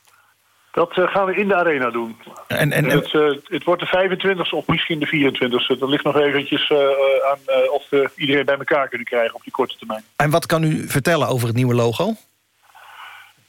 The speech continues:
Speaker 1: Nou, daar ga ik nog niks over vertellen natuurlijk. Want dat gaan we onthullen op, eh, op, eh, de vijfentwintigste. Dat, eh, dat blijft nog even geheim.
Speaker 2: Maar, bedoel, eh, Johan Cruijff zien we er duidelijk in terug.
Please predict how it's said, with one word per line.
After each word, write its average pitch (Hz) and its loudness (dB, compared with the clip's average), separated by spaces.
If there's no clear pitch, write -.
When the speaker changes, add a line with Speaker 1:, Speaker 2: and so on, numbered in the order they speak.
Speaker 1:
Nou, 123 0
daar 120 -2
ga 131 0
ik 135 -2
nog 135 -4
niks 143 -2
over 151 2
vertellen 147 0
natuurlijk. 110 -6
Want 120 -8
dat 131 -2
gaan 139 2
we 151 -4
onthullen 165 2
op, 160 -2
eh, 160 4
op, 165 0
eh, - -12
de 156 -2
vijfentwintigste. - -4
Dat, 131 -2
eh, 131 0
dat 160 0
blijft 170 2
nog 160 0
even 160 0
geheim. 127 -4
Speaker 2:
Maar, 139 0
bedoel, 120 0
eh, 123 0
Johan 127 4
Cruijff 135 0
zien 143 0
we 135 2
er 123 0
duidelijk 123 0
in 127 0
terug. 104 -6